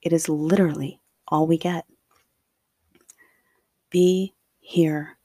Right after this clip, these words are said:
now. Look, it's way easier to say than it is to do. I get that. We, especially women, are programmed to plan for the future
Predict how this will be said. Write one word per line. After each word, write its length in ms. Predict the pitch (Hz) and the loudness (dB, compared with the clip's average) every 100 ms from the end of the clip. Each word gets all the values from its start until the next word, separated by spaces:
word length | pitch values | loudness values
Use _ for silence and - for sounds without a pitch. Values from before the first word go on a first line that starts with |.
| _ | _
now. 500 | 165 151 147 139 139 _ _ _ _ _ _ _ - - _ _ _ | -4 -2 -2 -6 -8 _ _ _ _ _ _ _ -20 -20 _ _ _
Look, 240 | 170 143 143 - | -2 -2 -4 -2
it's 200 | 190 - | -2 0
way 200 | 151 151 | 2 4
easier 340 | - 147 151 | 2 -2 -4
to 80 | 143 | -6
say 220 | - 143 | -6 -4
than 100 | 139 | -2
it 140 | 139 | -2
is 140 | 139 135 | -2 -4
to 100 | 147 | -6
do. 120 | 143 - - _ _ _ - | -10 -10 -16 _ _ _ -6
I 140 | 165 | -4
get 220 | 160 160 | -4 -8
that. 260 | - - - _ _ _ _ _ _ _ _ _ _ - | -10 -14 -16 _ _ _ _ _ _ _ _ _ _ 2
We, 460 | 185 202 202 208 _ | 6 6 4 0 _
especially 420 | 175 - 180 - | -6 -2 -2 2
women, 440 | 262 208 185 190 226 _ _ _ - | 2 2 2 0 -4 _ _ _ -2
are 140 | 190 | -2
programmed 560 | - 180 175 196 196 202 | 0 0 2 2 0 0
to 80 | |
plan 320 | 202 - 156 156 | -4 -4 -6 -6
for 140 | 170 | -8
the 80 | 180 | -10
future 580 | - 202 - - - | -6 -6 -6 -8 -10